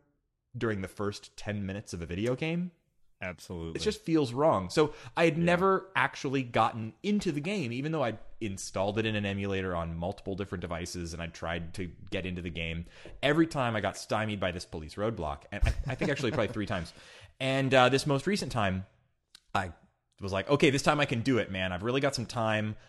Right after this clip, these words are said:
Speaker 1: I'm gonna sit down and I'm gonna get into Earthbound." And I got out of bed and I walked down to the, uh, to the police roadblock and I looked around and I, same exact thing, stuck, couldn't get past it.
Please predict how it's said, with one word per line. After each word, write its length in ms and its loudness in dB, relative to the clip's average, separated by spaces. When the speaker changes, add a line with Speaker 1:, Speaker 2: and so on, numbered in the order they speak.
Speaker 1:
I'm 120 -2
gonna 100 2
sit 240 0
down 420 2
and 140 -2
I'm 160 -2
gonna 180 -2
get 460 0
into 340 -4
Earthbound." 680 -8
And 180 -4
I 220 -6
got 220 -4
out 80 0
of 80 -4
bed 240 2
and 100 -4
I 60 -6
walked 320 -2
down 260 0
to 220 -2
the, 300 0
uh, 200 2
to 160 0
the 140 2
police 340 -2
roadblock 500 2
and 100 -2
I 40 -2
looked 260 -2
around 640 2
and 480 0
I, 280 2
same 300 4
exact 320 4
thing, 260 -6
stuck, 480 0
couldn't 200 2
get 140 2
past 340 -2
it. 160 -10